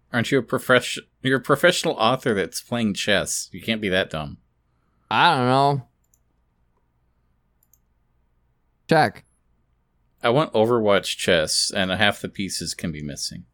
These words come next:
Speaker 2: Oh, that's a great, that's a great joke. Oh, I remember what I was gonna say. A long time ago, Joe and I, tr-, we, we thought about doing, like, a YouTube channel. This is, this is, like, seven years ago, maybe now.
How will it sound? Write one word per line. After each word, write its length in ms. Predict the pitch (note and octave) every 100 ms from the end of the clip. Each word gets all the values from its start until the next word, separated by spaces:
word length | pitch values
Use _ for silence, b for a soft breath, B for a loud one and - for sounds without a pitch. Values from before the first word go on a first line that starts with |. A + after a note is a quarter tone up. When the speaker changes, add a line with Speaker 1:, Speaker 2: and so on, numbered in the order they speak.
| _ _ _ _ _ _ _ _
Speaker 2:
Oh, 200 | - G#3
that's 200 | F3+ F#3 C#3+
a 60 |
great, 520 | A2+ B2 D3 D#3 C#3+ A2+
that's 220 | D3 D3+
a 80 | A2+
great 300 | A2+ A#2 G#2
joke. 420 | A#2 G#2 G2+ - _ _ _ _ _ _ _ _ _ _ _ _ _ _ _ _ _ _ _ _
Oh, 140 | G3+ G3+
I 100 | -
remember 240 | G3+ A3
what 40 | G3
I 40 |
was 100 | F3+
gonna 120 | E3+
say. 240 | E3 E3 G#2+ _ _ _ _ _ _ _ _
A 140 | - C3
long 180 | D#3+ F#3
time 200 | F#3 F3
ago, 200 | D3+ C3
Joe 220 | C3+ E3
and 80 | D#3
I, 120 | D3+
tr-, 140 | - C3+ -
we, 220 | C#3 C#3+
we 100 | D3
thought 180 | D#3 F3
about 180 | F3 E3
doing, 260 | D3+ E3
like, 200 | D#3+ D3+
a 40 | C3
YouTube 400 | A#2+ C3+ E3+ C#3
channel. 480 | F3 D#3 D#3+ D#3+ -
This 200 | D3 C#3
is, 280 | D3 A2+ G#2
this 220 | C3+ C3
is, 180 | C#3+ A#2
like, 200 | A#2 G2 _ _ _
seven 920 | - - - - C3+ B2+ C3+ C#3+ D3
years 260 | C#3+ D3 C#3+
ago, 240 | C#3+ D3+
maybe 260 | D#3 D3+ D#3
now. 240 | D#3+ E3